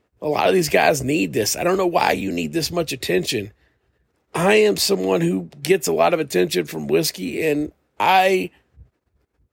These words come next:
sometimes want it, sometimes don't want it, but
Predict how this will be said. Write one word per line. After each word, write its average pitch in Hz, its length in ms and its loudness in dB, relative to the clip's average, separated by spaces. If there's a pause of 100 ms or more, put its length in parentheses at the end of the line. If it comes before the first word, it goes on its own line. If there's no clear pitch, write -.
(120)
sometimes 180 520 0
want 175 220 2
it, 196 160 0
sometimes 185 420 0
don't 160 280 2
want 135 260 2
it, - 200 -6
but 147 280 0